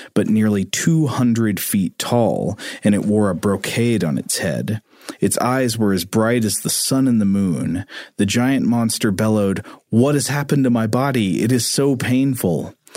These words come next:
Then the monster hurled something at them in the dark, and the projectile hit the effigy that they carried in front of them and knocked it down.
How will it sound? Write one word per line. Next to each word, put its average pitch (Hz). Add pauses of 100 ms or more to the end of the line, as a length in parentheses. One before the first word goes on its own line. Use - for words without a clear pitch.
(280)
Then 135
the 123
monster 120
hurled 160
something 117
at 107
them 101
in 78
the 76
dark, 85 (320)
and 101
the 98
projectile 107
hit 160
the 123
effigy 101
that 82
they 95
carried 101
in 87
front 123
of 104
them 87
and 87
knocked 98
it -
down. 92